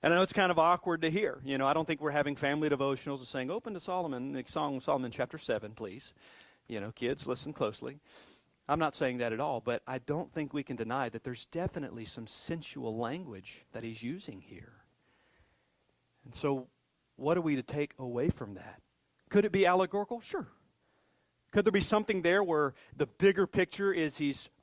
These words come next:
pointing to his covenant relationship with Israel, which I believe he's speaking of the church? You know, could that be something happening? Yeah.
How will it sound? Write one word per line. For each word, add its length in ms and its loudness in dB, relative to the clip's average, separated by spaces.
pointing 480 2
to 140 -2
his 160 0
covenant 400 4
relationship 500 2
with 100 -2
Israel, 280 0
which 160 -2
I 80 4
believe 320 -2
he's 200 -8
speaking 360 -4
of 80 -4
the 80 -12
church? 400 -2
You 160 0
know, 180 2
could 180 4
that 200 8
be 80 -2
something 320 -2
happening? 400 0
Yeah. 260 4